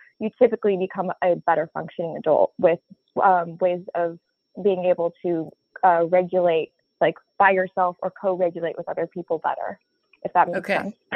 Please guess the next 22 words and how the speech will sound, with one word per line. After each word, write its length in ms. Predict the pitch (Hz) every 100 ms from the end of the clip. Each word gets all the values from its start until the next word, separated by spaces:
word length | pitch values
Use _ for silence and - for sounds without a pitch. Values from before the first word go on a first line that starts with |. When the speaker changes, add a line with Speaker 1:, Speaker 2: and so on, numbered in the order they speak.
| -
Speaker 2:
I 100 | 220
took 260 | - 294
a 80 | 339
test. 540 | 240 311 294 233 - -
I, 200 | 220 -
you 220 | 214 226
inspired 540 | 233 226 - 269 262 214
me. 160 | 196
I 80 | 190
took 220 | 180 233
a 60 | 240
test 360 | - 202 202
and 120 | 196 185
I 80 |
am 180 | 185 180
pre, 580 | 175 294 214 208 220 208 - - -
Speaker 1:
<laughs> 300 | _ _ -
Speaker 2:
what 280 | 190 190 170
is 100 | 165
it? 140 | 170
Preoccupied 1080 | - 240 240 214 202 196 208 - 196 185 170
anxious. 720 | 233 185 180 - 190 - -